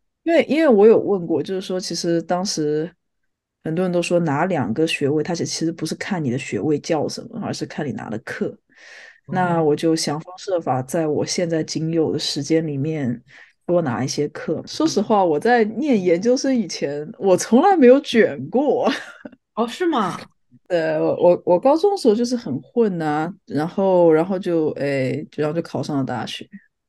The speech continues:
Speaker 2: 嗯，所以你是到了
Speaker 1: 然后
Speaker 2: 研究所这个氛围才开始觉得不行，自己要努力起来。
Speaker 1: 啊，不是，是因为我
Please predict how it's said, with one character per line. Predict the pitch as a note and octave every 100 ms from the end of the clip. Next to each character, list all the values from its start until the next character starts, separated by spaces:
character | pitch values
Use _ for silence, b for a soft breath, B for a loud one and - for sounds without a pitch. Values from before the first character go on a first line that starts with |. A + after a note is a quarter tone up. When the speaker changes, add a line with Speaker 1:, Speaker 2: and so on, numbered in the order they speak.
| -
Speaker 2:
嗯， | F#3+ D3 D3+ C#3+ C#3
所 | D3 G#3+
以 |
你 | G#3+ E3+
是 | - G#3 G3
到 | G#3 F#3
了 | E3
Speaker 1:
然 | D3
后 | G#3+ A3+ G3+ F#3+ E3+ -
Speaker 2:
研 | F#3+
究 |
所 | E3+ F3
这 | F3
个 | E3
氛 | D3+ - - F#3 D#3+
围 | C#3 F#2+
才 | - D#3+
开 | D3 D#3+
始 | D#3 - - - _ _ _ _ _ _
觉 | D#3+
得 | D#3 D#3+
不 | F3+
行， | - D3
自 | D#3
己 | D3
要 | D3+
努 | D#3+ -
力 | E3 E3
起 | - -
来。 | - D3+ _ _ _ _ _ _ _ _ _ _ _ _ -
Speaker 1:
啊， | F3 E3+ E3 D#3+
不 | E3
是， | E3 F3+ C#3 G3+
是 | - -
因 | F#3 F#3+
为 | F#3 E3+
我 | D3+ C#3 B2+ A2+